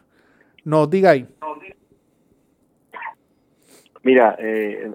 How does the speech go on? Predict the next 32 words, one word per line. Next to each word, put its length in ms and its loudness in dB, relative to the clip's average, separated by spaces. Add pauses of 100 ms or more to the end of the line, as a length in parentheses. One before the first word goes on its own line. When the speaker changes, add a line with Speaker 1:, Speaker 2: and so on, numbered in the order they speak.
Speaker 2:
eh, 300 -16
el 120 -10
licenciado 800 2
y, 300 -8
y 260 -14
gente 300 -8
que 80 -4
me 80 -6
escucha 480 -10
y 80 -12
compañeros, 600 -8 (720)
eh, 300 -8
nosotros 480 -2
tenemos 340 0
una 140 -4
alternativa 960 -4 (120)
que, 360 -10 (100)
que, 320 -14
que 80 -2
hace 200 -4
tiempo 560 -2
se, 420 -4
se 100 0
debió 300 0
haber 160 2
recurrido, 720 -8
que 100 -10
es 80 -8
el 120 -6
puerto 320 -4
de 100 0
Ponce, 560 -12